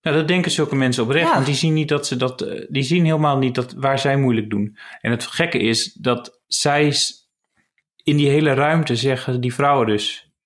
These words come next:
Speaker 1: "Zo is hij." Maar het antwoord, "Ja, maar zo ben ik," daar is geen ruimte voor. En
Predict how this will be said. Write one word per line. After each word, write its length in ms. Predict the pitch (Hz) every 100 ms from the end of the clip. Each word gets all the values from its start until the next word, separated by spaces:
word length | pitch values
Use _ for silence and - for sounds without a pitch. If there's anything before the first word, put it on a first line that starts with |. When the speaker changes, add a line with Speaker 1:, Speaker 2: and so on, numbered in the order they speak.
| _ _ _ _ _ _
Speaker 1:
"Zo 240 | - 127 113
is 200 | 120 -
hij." 600 | 107 110 147 208 - _ _ _ _ _ _ _ _ _ _
Maar 600 | - 117 113 110 110 - _ _
het 200 | - 117
antwoord, 540 | - 127 120 117 110 -
"Ja, 200 | 123 113
maar 260 | 113 107
zo 320 | - - 120 113
ben 260 | 107 101
ik," 400 | 120 151 - - _ _ _ _ _
daar 240 | - 120
is 120 | 139 -
geen 160 | 143
ruimte 300 | 127 131 127
voor. 280 | - 107 101
En 400 | - 127 117 -